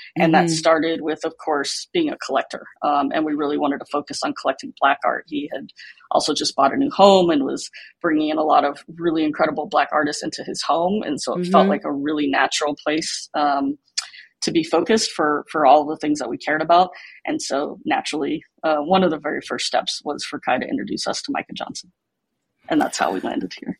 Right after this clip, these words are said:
Speaker 2: It's such an extraordinary story because in it, I mean, you've covered a lot of landscape, but to your original point, all of those avenues and experiences and relationships led to this moment in time.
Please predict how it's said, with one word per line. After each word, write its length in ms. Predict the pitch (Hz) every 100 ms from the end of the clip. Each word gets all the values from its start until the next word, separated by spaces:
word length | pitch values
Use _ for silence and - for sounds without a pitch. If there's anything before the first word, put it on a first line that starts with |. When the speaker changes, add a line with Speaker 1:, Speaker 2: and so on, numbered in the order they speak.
| _ _ _ _ _ _ _ _ -
Speaker 2:
It's 100 | 160
such 220 | 214 -
an 40 |
extraordinary 600 | 160 - 165 151 143 135 135
story 440 | - 147 143 127
because 440 | 135 - 135 123 -
in 220 | 160 160
it, 260 | 139 127 - -
I 100 | 135
mean, 260 | 143 135 135
you've 200 | 156 -
covered 360 | 190 170 160 -
a 100 | 143
lot 240 | 135 135
of 100 | 131
landscape, 800 | 131 135 156 160 160 143 135 131
but 260 | 135 131 - _ -
to 140 | 165
your 320 | 143 139 131
original 380 | 131 143 143 131
point, 540 | 123 - 233 151 139 -
all 340 | - 143 156 160
of 320 | 151 143 143
those 540 | 147 143 139 131 - -
avenues 720 | 139 143 143 139 135 131 131 -
and 140 | 143 135
experiences 1040 | 123 - 160 160 151 139 - 135 127 120
and 220 | - 131
relationships 880 | 127 123 123 - 131 - 131 - - - - _
led 320 | 135 143 139 -
to 100 | 147
this 240 | 127 -
moment 300 | 131 120 110
in 80 | -
time. 420 | 139 117 -